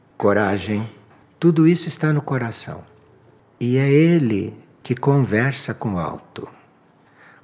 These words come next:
Quando você está conversando com um plano superior, quando você está orando, por exemplo,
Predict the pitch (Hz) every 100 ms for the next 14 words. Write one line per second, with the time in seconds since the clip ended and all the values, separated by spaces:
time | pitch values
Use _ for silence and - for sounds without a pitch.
0 | - 165 185 170 151 - - 113 101 92
1 | 85 - - - 120 110 117 107 101 92
2 | - - 156 147 120 92 - 98 92 -
3 | 107 98 - 101 - 90 98 117 101 -
4 | 120 117 107 - 107 - 104 95 90 123
5 | 123 113 87 82 80 85 85 101 95 92
6 | 101